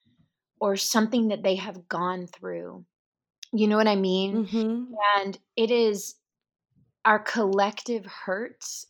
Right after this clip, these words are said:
Speaker 1: and also our collective, you know, triumphs over those and what we carry forward. That stuff connects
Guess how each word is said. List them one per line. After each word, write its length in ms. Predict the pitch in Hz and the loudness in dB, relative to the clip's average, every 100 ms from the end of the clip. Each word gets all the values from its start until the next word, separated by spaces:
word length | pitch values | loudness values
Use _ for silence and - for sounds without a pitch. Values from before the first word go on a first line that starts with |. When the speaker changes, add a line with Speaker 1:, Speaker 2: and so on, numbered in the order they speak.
| - | -10
Speaker 1:
and 180 | 208 190 - | -8 -4 2
also 720 | 202 220 - 214 190 190 185 - - - | 4 2 0 2 4 2 -2 -10 -8 4
our 120 | 220 | 4
collective, 1120 | 208 - 214 196 196 196 - - 196 196 185 - _ _ _ - | 4 0 0 2 2 2 -2 -4 -2 -2 -6 -16 _ _ _ -4
you 120 | 202 | 0
know, 380 | 190 180 175 - | 2 2 -2 -4
triumphs 800 | - - 190 190 220 226 240 - - | -4 2 4 6 2 0 -2 -4 0
over 260 | 226 247 | 0 2
those 580 | 233 233 226 233 226 - - - - 233 | 2 4 4 2 0 -6 -14 -20 -4 2
and 400 | 202 196 190 185 | 2 2 0 -6
what 320 | 208 190 220 233 | 0 4 4 0
we 140 | 220 | -6
carry 360 | - 233 214 196 | -4 -4 -4 -6
forward. 460 | - 247 262 214 | -4 -2 0 0
That 220 | 240 285 - | -4 -8 -10
stuff 300 | - 381 - | -10 -12 -10
connects 680 | - 208 180 185 277 - - | -8 -6 -8 -10 -10 -8 -10